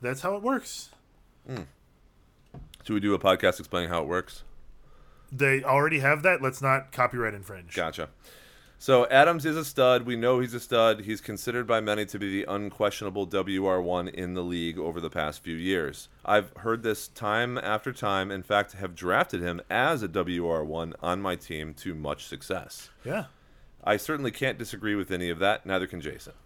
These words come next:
Speaker 2: right?
Speaker 1: I, I don't. I choose not to.
Speaker 2: But I do have him ranked at number nineteen overall, whereas he is in the A D P as number eleven.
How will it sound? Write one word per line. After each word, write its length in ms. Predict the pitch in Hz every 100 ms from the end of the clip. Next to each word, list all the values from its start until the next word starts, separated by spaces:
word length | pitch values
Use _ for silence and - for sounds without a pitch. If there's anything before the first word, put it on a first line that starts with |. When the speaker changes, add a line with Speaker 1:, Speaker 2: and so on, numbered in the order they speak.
| -
Speaker 2:
right? 240 | 85 90 -
Speaker 1:
I, 60 |
I 40 | 117
don't. 360 | 117 151 123
I 80 | 104
choose 300 | - 135 104
not 180 | 123 143
to. 120 | - 87 - - - - - _ -
Speaker 2:
But 320 | 160 120 -
I 100 | 131
do 180 | 131 196
have 200 | 180 160
him 180 | 156 135
ranked 220 | 123 120
at 120 | 104
number 240 | 104 113 98
nineteen 560 | 92 117 175 139 104
overall, 640 | 95 90 90 90 80 80 90
whereas 480 | 98 101 98 92 -
he 320 | 135 131 98
is 240 | 104 95
in 100 | 95
the 140 | 87 85
A 80 |
D 120 | 90 85
P 320 | - 170 127
as 140 | 95
number 320 | 95 87 90
eleven. 540 | 85 87 98 80 62